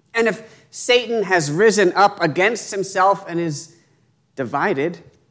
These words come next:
he cannot stand, but his end has come. But no one can enter a strong man's house and plunder his property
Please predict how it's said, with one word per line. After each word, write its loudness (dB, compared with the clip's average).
he -2
cannot -4
stand, -8
but 0
his 0
end -2
has -12
come. -4
But 0
no 4
one 2
can -6
enter 0
a 0
strong 0
man's 0
house 0
and -4
plunder -4
his -4
property -2